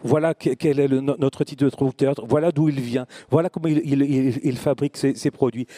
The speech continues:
Et quand on redonne de la valeur aux producteurs, quand on redonne de la valeur aux produits, euh, le, le, on ne, on ne peut pas, euh, euh, euh, comment, euh, galvauder ce, ce produit-là, on ne peut pas le détruire, on ne, on peut, ne peut pas le sous, le sous-évaluer. Et, et ça, c'est, euh,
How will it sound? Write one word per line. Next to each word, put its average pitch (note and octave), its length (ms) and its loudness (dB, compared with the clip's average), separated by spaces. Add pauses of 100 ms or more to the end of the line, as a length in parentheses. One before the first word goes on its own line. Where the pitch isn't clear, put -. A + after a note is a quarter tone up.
Et D3+ 80 -2
quand - 220 0
on G#3+ 80 2
redonne F#3+ 320 2
de D#3+ 80 4
la D3+ 140 2
valeur E3 560 2 (280)
aux B2+ 100 2
producteurs, C3+ 600 0
quand D#3 180 -2
on E3+ 100 4
redonne F3 280 0
de E3 80 2
la D3+ 120 0
valeur D3+ 520 0 (360)
aux B2+ 100 2
produits, D#3 500 -2 (520)
euh, D3+ 220 2
le, D#3 160 0
le, C#3+ 260 0
on D3 140 0
ne, D3 220 2
on D3 100 0
ne C#3+ 140 0
peut D#3 160 -2
pas, F3 340 -2
euh, - 40 -8
euh, C3+ 580 0
euh, A#2+ 340 2
comment, B2+ 340 -2
euh, C#3+ 160 2
galvauder D3 480 0
ce, C#3 220 0
ce D3 140 -2
produit-là, C3+ 480 -2
on C#3+ 120 -8
ne C3 60 -6
peut C#3 140 -2
pas D3 100 -2
le C3+ 120 -2
détruire, D#3 360 -2 (220)
on C#3+ 80 -4
ne, D3 100 -8
on B2+ 100 -12
peut, D#3 120 0 (200)
ne C3 120 -6
peut C3+ 120 0
pas E3 160 0
le D3 60 -2
sous, C#3 400 0
le B2+ 140 2
sous-évaluer. A#2 580 -2 (240)
Et, D3+ 220 0
et - 20 -4
ça, G#3+ 160 0
c'est, - 280 -2
euh, E3 100 4